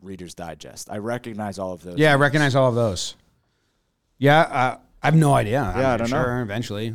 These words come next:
Speaker 2: unless they, uh, can attach themselves to other shit or they're really good.
Speaker 1: You want me to
Speaker 2: So.
Speaker 1: see what the highest sports one is?
Speaker 2: It had to be Sports Illustrated, right?
Speaker 1: Golf Digest, number fifteen.
Speaker 2: Yeah, old people.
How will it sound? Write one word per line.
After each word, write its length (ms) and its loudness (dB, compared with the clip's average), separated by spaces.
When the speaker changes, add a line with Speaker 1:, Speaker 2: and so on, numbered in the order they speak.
Speaker 2:
unless 240 -2
they, 320 0
uh, 80 -10
can 160 -4
attach 300 -2
themselves 300 -4
to 60 -4
other 140 -2
shit 240 -2
or 120 -2
they're 160 -2
really 200 -2
good. 320 -4
Speaker 1:
You 60 -16
want 100 -6
me 60 0
to 60 0
Speaker 2:
So. 100 0
Speaker 1:
see 100 -6
what 140 -10
the 260 -8
highest 340 -8
sports 380 -12
one 140 -6
is? 340 -10
Speaker 2:
It 80 -12
had 240 2
to 60 -4
be 60 -2
Sports 280 -4
Illustrated, 340 -2
right? 220 -4
Speaker 1:
Golf 300 -8
Digest, 560 -6
number 160 -10
fifteen. 600 -12
Speaker 2:
Yeah, 360 2
old 220 -2
people. 380 -2